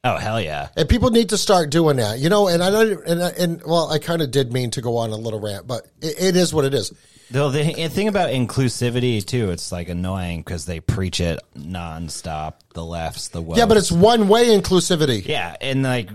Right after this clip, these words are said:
Speaker 1: we were saying with the whole Jesus thing, it's like, like, Jesus shirts or whatever being sold at Target. Well, if you're gonna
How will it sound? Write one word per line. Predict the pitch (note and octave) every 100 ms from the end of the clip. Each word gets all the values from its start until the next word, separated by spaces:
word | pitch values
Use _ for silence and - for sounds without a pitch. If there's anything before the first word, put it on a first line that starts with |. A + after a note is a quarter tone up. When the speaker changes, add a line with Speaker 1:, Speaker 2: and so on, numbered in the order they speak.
| G2 G#2+
Speaker 1:
we | B2+
were | A#2
saying | - A#2+ A2
with |
the | G#2
whole | A2 A2+
Jesus | F#2 C3 G#2 G2
thing, | - G2+ G#2
it's | G2
like, | G2+ F#2+ F2 - - _ _ _ _ _ -
like, | G#2 E2
Jesus | - C3+ G#2 G#2
shirts | - G#2+ G#2 -
or | G2+
whatever | G#2 G2 G2
being | F#2 G2
sold | F#2 G2+ G2
at | F#2+
Target. | G2 F#2 G#2+ A#2 F2 - - _ _ _ _ _
Well, | - A2+ A2 G#2 G2+ F#2+
if | F#2+ A2+
you're | A2
gonna | B2 A#2 A2